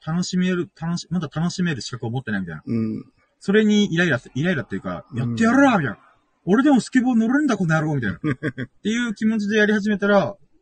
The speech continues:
Speaker 1: なんか、あんまり無理せず、こう、スルスルスルーっとダイエットする。
Speaker 2: うん。
Speaker 1: 始めて、その副産物で、あの、健康的になってるっていう。
Speaker 2: うん。でもあの、だんだん痩せていって、だんだんかっこよくなってきたら、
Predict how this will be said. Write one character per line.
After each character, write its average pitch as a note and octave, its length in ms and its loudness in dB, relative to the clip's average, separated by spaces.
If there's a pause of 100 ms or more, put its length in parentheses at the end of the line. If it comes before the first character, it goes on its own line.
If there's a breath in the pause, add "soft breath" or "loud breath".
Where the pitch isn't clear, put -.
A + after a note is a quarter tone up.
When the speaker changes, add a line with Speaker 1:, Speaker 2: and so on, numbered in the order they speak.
(100)
Speaker 1:
な D#3 140 -4
ん C#3 80 -4
か、 G#2 280 -8
あ C3+ 100 -6
ん C#3+ 40 -2
ま D#3 160 -2
り D3+ 80 -2
無 E3+ 140 0
理 E3 100 -2
せ C#3 60 -4
ず、 G2+ 180 -8 (220)
こ G2+ 580 -6
う、 - 40 -18 (180)
ス - 200 -10
ル D3+ 80 -4
ス E3 100 -8
ル D3+ 100 -4
ス D#3+ 120 -12
ル D#3 80 -4
ー E3 220 -2
っ - 20 -8
と B2 100 -14
ダ G#2+ 60 -6
イ - 40 -6
エ - 20 -10
ッ - 20 -10
ト F#2 60 -12
す G2 60 -8
る。 G#2+ 60 -6
Speaker 2:
う G#2+ 60 -6
ん。 G2 360 -12 (280)
Speaker 1:
始 D#3+ 180 -4
め F3+ 120 0
て、 - 260 -6
そ C4+ 100 0
の C4 80 2
副 - 280 -4
産 D4 280 0
物 A3+ 240 -4
で、 B3 260 0 (440)
あ C3+ 100 -2
の、 B2 100 -2
健 F3 300 0
康 - 220 0
的 C#3+ 160 0
に F#3 60 6
な C#3 60 0
っ - 40 -10
て - 100 -10
る G#2+ 40 -2
っ - 40 -8
て A2 140 -6
い G#2 40 -4
う。 - 120 -12
Speaker 2:
う B2 100 -4 (380)
ん。 - 40 -20 (1080)
で E3+ 60 -4
も E3 100 0
あ C#3+ 60 2
の、 B2+ 140 0
だ C3 120 0
ん C3 100 0
だ C3 80 0
ん C3+ 40 -2
痩 C3+ 180 -2
せ - 100 -20
て G#2+ 60 -10
い G#2 380 -8
っ - 20 -10
て、 - 0 -
だ A2 140 -6
ん B2 100 -4
だ A#2 100 -6
ん A#2+ 100 -6
か B2+ 120 -16
っ - 100 -18
こ B2+ 80 -6
よ A#2+ 100 -4
く C3 120 -8
な B2+ 100 -4
っ B2+ 40 -12
て - 200 -18
き - 100 -20
た A#2 140 -8
ら、 A#2+ 320 -4